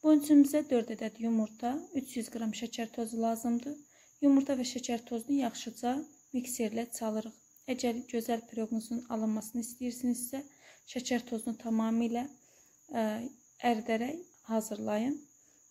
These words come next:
Gördüyünüz kimi yumurta və şəkər tozunun həcmi bir qədər artdı. Üzərinə yüz milliqram duru yağ əlavə edib biraz da çalırıq. Eyni stəkan ölçüsü ilə süd əlavə edirəm. İstifadə etdiyimiz ərzaqların hər birinin, ə,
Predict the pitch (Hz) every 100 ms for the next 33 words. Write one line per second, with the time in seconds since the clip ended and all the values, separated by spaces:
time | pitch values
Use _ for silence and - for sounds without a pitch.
0 | _ _ _ _ - _ - 254 254 247
1 | 247 226 240 240 240 233 226 233 240 226
2 | 220 220 233 233 226 220 220 214 208 208
3 | - - 226 - - 302 320 247 240 233
4 | 240 269 262 247 226 214 - 214 214 240
5 | 233 220 220 240 240 247 277 - - -
6 | - - - - 254 226 226 247 247 226
7 | 208 208 214 - - - - - - 254
8 | 240 240 226 226 226 226 226 - 254 247
9 | 285 311 - _ _ - - 240 240 226
10 | 214 220 220 226 220 - _ - - _
11 | - _ - - - 269 262 262 - 254
12 | 247 247 233 233 226 226 226 226 240 226
13 | 226 214 220 247 - - 220